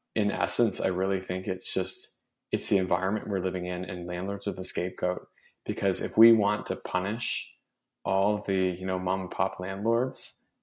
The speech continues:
um, we're gonna only gonna be left with these large corporate entities who are landlords, and that's not what we want. Um, but yeah, but it's, it's interesting 'cause, like I said, I had a very, I've had some very terrible landlord experiences, and then I've had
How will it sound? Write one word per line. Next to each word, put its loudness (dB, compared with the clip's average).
um, -10
we're 2
gonna 2
only 2
gonna -2
be 2
left -2
with -12
these 2
large 0
corporate 0
entities -4
who -2
are 2
landlords, -6
and -6
that's -2
not -2
what -4
we -2
want. -10
Um, -8
but 2
yeah, 4
but 4
it's, 0
it's 0
interesting 0
'cause, -10
like 0
I 0
said, -2
I 2
had 2
a 0
very, 2
I've 4
had 8
some 4
very 4
terrible 6
landlord 6
experiences, 0
and 2
then 4
I've 2
had 0